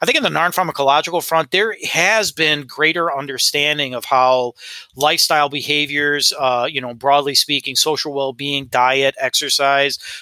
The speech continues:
throughout the life course can actually potentially prevent dementia. In two thousand and twenty-one in the summer, The Lancet, uh, published a very important article from an international commission that synthesized all of the available literature. And basically, this commission, uh, concluded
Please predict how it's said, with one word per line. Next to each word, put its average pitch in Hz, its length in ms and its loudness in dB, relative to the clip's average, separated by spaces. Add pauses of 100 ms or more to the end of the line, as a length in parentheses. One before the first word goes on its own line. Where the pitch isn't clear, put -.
throughout 160 280 2
the 165 80 0
life 156 280 0
course 151 280 -2
can 135 160 -2
actually 143 260 0
potentially 131 500 -6
prevent 127 400 -6
dementia. 113 600 -8 (100)
In 147 160 -2
two 180 160 0
thousand 156 360 4
and 135 100 -6
twenty-one 147 440 -2
in 139 100 -4
the 123 60 -6
summer, 143 440 2
The 123 120 -8
Lancet, 143 600 0 (340)
uh, 127 100 0
published 143 440 0
a 127 40 -8
very 143 300 2
important 135 400 -4
article 139 460 0
from 131 500 -2
an 127 80 -4
international 143 600 -2
commission 135 480 -4
that 123 200 -4
synthesized 143 760 0
all 143 240 0
of 139 60 -6
the 139 100 -6
available 127 400 -4
literature. 117 520 -6 (300)
And 151 180 -2
basically, 170 380 2
this 151 160 0
commission, 156 640 -4
uh, 123 280 -4
concluded 143 840 -6